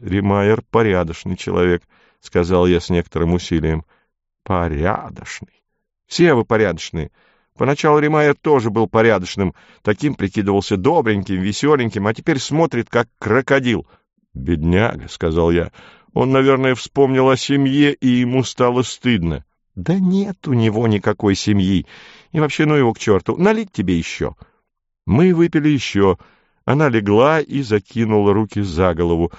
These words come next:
Затем она сказала: "Да ты не расстраивайся, плюнь.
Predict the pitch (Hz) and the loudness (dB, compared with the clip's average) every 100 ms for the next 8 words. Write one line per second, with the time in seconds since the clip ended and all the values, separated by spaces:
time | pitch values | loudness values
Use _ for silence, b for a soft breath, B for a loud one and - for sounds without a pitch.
0 | B B - 95 98 110 107 104 - 101 | B B -4 -2 0 2 2 0 0 2
1 | 98 92 85 _ b b - 196 - 202 | 2 2 -2 _ b b -4 -4 0 0
2 | 196 196 185 - - 190 185 160 120 87 | 0 0 -4 -6 -4 0 2 2 2 2
3 | 92 - - 240 220 196 113 69 | 0 -4 -4 2 4 4 0 -8